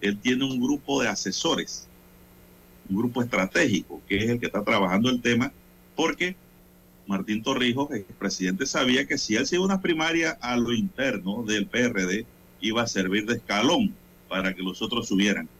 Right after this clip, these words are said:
porque lo iban a aplastar por el poder político que hay ahora mismo en algunos de los miembros que se están disputando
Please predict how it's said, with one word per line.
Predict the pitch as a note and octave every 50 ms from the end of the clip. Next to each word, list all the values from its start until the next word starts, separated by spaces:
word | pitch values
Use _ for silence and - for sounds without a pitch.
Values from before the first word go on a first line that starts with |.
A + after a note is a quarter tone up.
| - - - - - - -
porque | A2 A2 G2+ G2 F2+ - G2 F#2
lo | F2+ F2+ G2
iban | G#2+ A2+ A#2 A#2
a | G#2
aplastar | G2+ - F2+ D#2+ - - - B2 B2+ B2 -
por | - - F2+ F2+
el | F2 E2+
poder | - F2+ F2 F2+ F#2+ A2 A2+ B2 A#2+ - - - - - - -
político | A2 A2 B2 C#3+ C#3 - C3 B2 A2+ G2+ F#2
que | G2 G2
hay | G2+ A2+ A2+
ahora | A2+ A2+ A2+ A2 A2
mismo | A#2 A#2+ A#2+ A#2+ B2+ C#3 C#3 - - - - - - - -
en | - A2+ A2 G#2
algunos | G2+ F#2+ G2 G#2 A#2+ B2+ C3 C3 B2
de | A#2
los | G#2 G2 F#2
miembros | G#2 A2+ B2+ C3+ C#3 C#3 C3+ A#2+
que | A2+ G2
se | - G2
están | F#2 - A#2 B2 B2+
disputando | C3 A#2+ - - - G3+ - - D#3+ - G#3+ G3 F2+ -